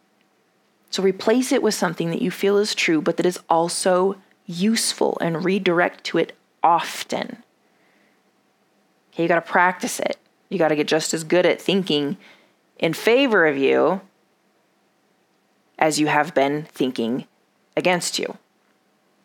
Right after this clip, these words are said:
Okay, so let me give you the same example with a different kind of thought, something useful. So the s-, the, the situation, right, is that I have a daughter, actually I have a child, I have two children with special needs.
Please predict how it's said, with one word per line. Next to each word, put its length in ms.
Okay, 240
so 140
let 120
me 80
give 140
you 80
the 80
same 260
example 420
with 160
a 120
different 400
kind 260
of 80
thought, 380
something 420
useful. 540
So 180
the 100
s-, 180
the, 420
the 60
situation, 880
right, 220
is 220
that 120
I 80
have 220
a 40
daughter, 500
actually 300
I 40
have 80
a 40
child, 340
I 60
have 80
two 160
children 380
with 120
special 300
needs. 360